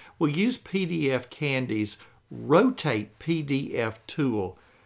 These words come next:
to adjust any page ninety degrees at a time.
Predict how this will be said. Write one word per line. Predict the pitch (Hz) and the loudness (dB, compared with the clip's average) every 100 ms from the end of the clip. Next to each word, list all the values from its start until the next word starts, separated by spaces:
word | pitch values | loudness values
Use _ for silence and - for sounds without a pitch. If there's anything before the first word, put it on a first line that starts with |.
| _ - | _ -2
to | 139 | 2
adjust | 117 135 139 135 - | 2 4 2 2 -2
any | 139 170 | -2 -2
page | 175 101 92 107 | -4 -6 -6 -6
ninety | 110 113 123 | -2 0 0
degrees | 139 127 123 117 | -4 -2 -4 -2
at | 131 | -4
a | 127 | -6
time. | - 101 85 90 | -6 -6 -6 -10